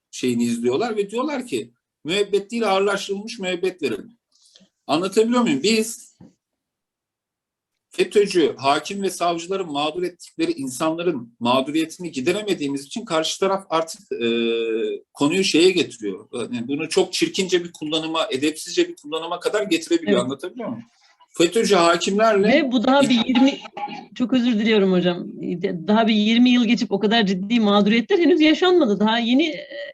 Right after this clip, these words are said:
Speaker 2: yani yaşayacaklar
Speaker 1: İkinci
Speaker 2: belki
Speaker 1: gün,
Speaker 2: ama
Speaker 1: ikinci gün.
Speaker 2: yaşanmadan alınan bir önlem. Evet, evet.
Speaker 1: İşte bizim
Speaker 2: Yani
Speaker 1: yirmi yılda
Speaker 2: acı olan tarafı
Speaker 1: yapamadığımızı,
Speaker 2: dediğiniz
Speaker 1: on-,
Speaker 2: gibi.
Speaker 1: bizim yirmi yılda yapamadığımızı onlar iki günde yapmaya çalışıyor. Bizim aslında sorgulamamız gereken konu bu.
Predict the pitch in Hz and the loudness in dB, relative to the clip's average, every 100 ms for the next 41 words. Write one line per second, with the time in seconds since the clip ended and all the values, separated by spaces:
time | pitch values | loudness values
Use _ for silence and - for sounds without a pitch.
0 | _ - 269 226 214 208 196 202 202 202 | _ -14 -4 2 4 4 2 0 0 2
1 | 220 214 196 202 208 190 233 247 208 302 | 4 4 4 4 4 6 6 6 4 2
2 | 247 208 214 294 285 226 208 202 190 185 | 4 4 4 6 6 6 2 2 2 2
3 | 175 175 185 185 185 170 165 185 - - | 2 2 2 2 2 2 2 -4 -6 -10
4 | - 185 196 190 - - - 185 180 180 | -6 2 2 2 -4 -8 -2 0 -2 -6
5 | _ - - 180 165 175 220 202 202 233 | _ -8 0 0 2 2 2 4 6 6
6 | 220 220 220 214 247 226 190 180 190 190 | 8 8 8 6 6 4 4 4 4 4
7 | 180 180 170 180 160 - - - - _ | 4 2 2 0 -2 -10 -20 -20 -20 _
8 | - _ _ - 147 180 220 175 165 190 | -20 _ _ -12 -6 -4 -2 0 2 4
9 | 202 190 196 196 220 208 160 160 180 196 | 4 6 6 6 2 0 -2 -2 -2 -2
10 | 196 190 190 202 - 208 202 - 165 - | -4 -6 -6 -4 0 2 0 0 -2 -2
11 | 180 185 180 135 120 113 123 190 185 - | -6 -6 -4 -8 -6 -6 -6 -4 -4 -4
12 | 160 - 151 156 165 165 160 - 156 - | -6 0 0 0 -4 -6 -8 -4 -4 -4
13 | 160 - 135 123 120 110 | -10 -4 -4 -2 -2 -4